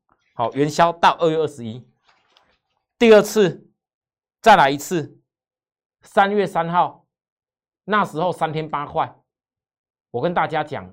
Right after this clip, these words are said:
哎，你很，很多人要跟着我叫了，你不要乱追哦。还有一次机会要吗？后来是就遇到了F E D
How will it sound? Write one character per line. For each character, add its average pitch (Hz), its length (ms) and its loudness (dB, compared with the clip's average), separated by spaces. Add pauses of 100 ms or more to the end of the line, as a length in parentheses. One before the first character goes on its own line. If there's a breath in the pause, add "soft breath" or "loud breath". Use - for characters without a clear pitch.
哎， 151 200 -8
你 120 260 -14 (220)
很， 117 160 -10
很 120 120 -10
多 127 140 -6
人 120 80 -6
要 135 100 -6
跟 135 140 -10
着 123 60 -8
我 101 120 -10
叫 107 200 -10
了， 90 160 -14
你 95 60 -16
不 107 100 -10
要 127 60 -6
乱 117 160 -8
追 98 180 -14
哦。 90 120 -18 (1040)
还 143 180 -2
有 151 80 2
一 147 40 -2
次 147 160 -10
机 139 180 -14
会 143 160 -6
要 131 160 -6
吗？ 104 240 -14 (300)
后 247 180 6
来 151 280 2
是 220 220 -8
就 190 120 0
遇 180 120 -8
到 151 180 2
了 123 180 -4
F 160 260 -4
E 175 120 -8
D 175 380 -6